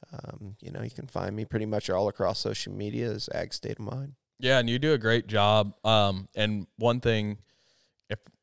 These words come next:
Speaker 2: I can say, like, while, when you started your journey versus now, you know, you, it, you could really tell where it's took, like, the family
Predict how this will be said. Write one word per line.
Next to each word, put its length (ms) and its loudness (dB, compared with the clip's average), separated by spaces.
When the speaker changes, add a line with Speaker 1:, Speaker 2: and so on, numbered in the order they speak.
Speaker 2:
I 120 0
can 200 -6
say, 540 2
like, 300 4
while, 500 6
when 200 0
you 80 -2
started 460 2
your 120 0
journey 340 0
versus 480 0
now, 280 2
you 180 0
know, 240 -2
you, 240 -4
it, 200 0
you 120 -4
could 160 -4
really 260 0
tell 400 4
where 220 4
it's 360 -2
took, 280 -4
like, 180 2
the 100 -2
family 640 -2